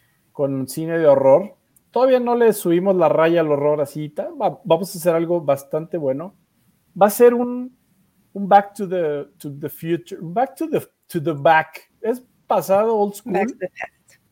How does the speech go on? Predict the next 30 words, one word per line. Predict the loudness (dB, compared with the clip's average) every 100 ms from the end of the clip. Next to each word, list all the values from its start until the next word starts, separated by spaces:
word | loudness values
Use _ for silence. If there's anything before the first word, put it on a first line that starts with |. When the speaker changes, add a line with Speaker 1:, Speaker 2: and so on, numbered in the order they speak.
| _ _ -8
Speaker 1:
Back | -2 -2 -4 _
real | -6 -2 2 2 0
ochentero. | -4 -10 -10 -2 -2 0 0
Vamos | -2 -2 -6
a | -8 -8
tener, | -8 -4 -6 -8 _ -6
eh, | -4 -4
en | -4
las | -8
producciones, | -8 -10 -8 -6 -4 -4 -6
vamos | -6 -4 -6
a |
regresar | -4 -6 -4 -4
al | -4
intermedio, | -6 -4 -4 -2 -4 -2 -4 -6 _ _ -10
¿no? | -4 -4 -6 _ _ _ _ _
Donde | -2 -2 0 -6
te | -2 -2
vas | 2 2 0
a |
hacer | -2 -4 -4
tu | -6
refill | -6 -6 -6 -4
de | -2
palomitas, | -2 -2 -2 -6 0 0 2
vas | -2 -2
al | -4 0
baño, | 0 0 0 -2
regresas, | 0 0 0 0 -4 -4
este, | -6 -6 -2 0 0 -2 -8